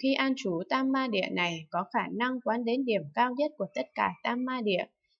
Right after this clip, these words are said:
thì như vậy gọi là tam ma địa quán đỉnh. "Bạch Thế Tôn, thế nào gọi là tam ma địa pháp giới quyết định?" Thiện hiện, nếu khi an trú tam ma địa này quyết định chiếu rõ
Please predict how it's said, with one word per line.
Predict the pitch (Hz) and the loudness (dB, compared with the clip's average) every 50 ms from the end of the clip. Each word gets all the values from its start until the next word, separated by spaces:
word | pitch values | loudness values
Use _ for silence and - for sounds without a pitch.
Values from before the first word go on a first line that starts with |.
| _ _ - | _ _ -4
thì | - 175 | -4 -2
như | 170 175 214 247 240 247 | 0 2 0 0 2 0
vậy | 196 180 - 190 - | 0 -2 -2 -2 -4
gọi | 185 180 - | -4 -4 -2
là | 180 170 165 165 160 156 156 - | -2 -2 -2 -2 -4 -8 -6 -4
tam | - 240 254 254 | -2 -2 0 0
ma | 254 254 254 233 | -2 -2 -2 0
địa | 208 190 170 - - - | 0 0 0 0 -2 -2
quán | 180 165 170 185 202 | -2 -2 -2 0 0
đỉnh. | 226 208 180 175 147 143 _ _ _ _ _ _ _ _ _ _ | 0 0 -2 -4 -8 -16 _ _ _ _ _ _ _ _ _ _
"Bạch | - - 160 160 - | -4 -4 -4 -4 -4
Thế | - 185 165 170 - | -2 -2 -2 -2 0
Tôn, | - 247 247 240 240 233 | 0 0 0 0 -2 -2
thế | 233 262 277 | 0 0 2
nào | 277 262 226 185 175 | 2 2 2 0 0
gọi | - - - 185 | 0 -2 -2 0
là | 175 170 170 170 165 165 - - | 0 0 0 0 0 -2 -4 -2
tam | 247 262 269 269 | -2 0 2 2
ma | 269 269 262 240 | 2 2 2 0
địa | 202 190 180 190 - - - | 0 0 0 0 -2 -4 -4
pháp | 262 277 277 | -4 -4 -4
giới | - - 180 170 160 170 - | -2 -4 -2 -2 -2 -2 0
quyết | - 285 294 285 | 2 2 2 4
định?" | 220 208 185 - - _ _ _ _ _ _ _ _ _ _ _ _ _ - | 2 0 0 0 -4 _ _ _ _ _ _ _ _ _ _ _ _ _ -2
Thiện | 185 - - | 0 0 0
hiện, | 190 196 190 170 - - - | 2 2 2 2 2 0 -4
nếu | 185 180 180 185 - | -2 0 0 0 0
khi | 254 262 | 2 2
an | 262 262 262 262 247 | 2 2 2 0 -2
trú | - - 185 170 175 190 - | -4 -4 -2 -2 -2 -4 -4
tam | 262 262 262 262 | -2 0 0 2
ma | 262 269 262 | 0 0 0
địa | 220 190 180 - - - | 2 0 0 0 0 -2
này | 180 175 170 165 160 160 165 - | -2 0 0 -2 -4 -6 -2 2
quyết | 262 294 277 | 2 2 4
định | 247 202 175 - - | 2 0 0 -2 -6
chiếu | - 185 165 160 | -6 -6 -6 -4
rõ | 170 185 - - - | -2 -2 -2 0 0